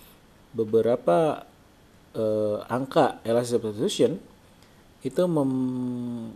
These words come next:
mempuny-, apa namanya, me-, su-, i-, cukup unik ya, sehingga, eh, sehingga mem-, eh, sehingga orang, apa namanya, kita sering mendengar istilah-istilah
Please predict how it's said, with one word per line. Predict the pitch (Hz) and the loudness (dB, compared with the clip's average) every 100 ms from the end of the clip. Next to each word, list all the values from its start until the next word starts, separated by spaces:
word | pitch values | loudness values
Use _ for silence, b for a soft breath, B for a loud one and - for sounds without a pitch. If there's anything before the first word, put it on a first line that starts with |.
| 110 | -8
mempuny-, | 123 120 120 117 107 - | -6 -4 -2 -2 -6 -10
apa | - 151 | -4 -2
namanya, | 147 156 196 | -2 -4 -4
me-, | 165 127 120 113 110 | -2 -2 -2 -4 -6
su-, | - 120 - | -6 -8 -6
i-, | 131 | -4
cukup | 123 135 135 123 | -2 0 2 2
unik | 110 170 - | 2 0 -2
ya, | 160 220 | -6 -6
sehingga, | - 113 107 117 165 - B B B B - | -4 -2 0 2 0 0 B B B B -8
eh, | 120 117 117 113 110 110 110 110 110 110 120 - - _ _ _ _ _ _ _ | -4 -4 -4 -4 -4 -4 -6 -6 -6 -8 -10 -14 -20 _ _ _ _ _ _ _
sehingga | - - 113 113 151 170 | -14 -4 -2 2 2 2
mem-, | 135 120 113 - - 113 | 0 -2 -4 -14 -12 -6
eh, | |
sehingga | 107 113 113 113 147 170 160 - - - - _ - _ _ _ - | -6 -4 -4 2 4 4 2 -6 -20 -20 -20 _ -20 _ _ _ -10
orang, | 104 113 110 101 | -6 -4 -6 -10
apa | - 127 | -8 -4
namanya, | 127 127 165 | -2 -2 -4
kita | 175 - 123 143 | -6 -8 0 0
sering | - 127 151 | 0 0 2
mendengar | 139 120 113 139 165 | 2 2 2 2 0
istilah-istilah | 120 143 123 117 110 - 117 127 | -2 -6 -2 0 0 -2 0 0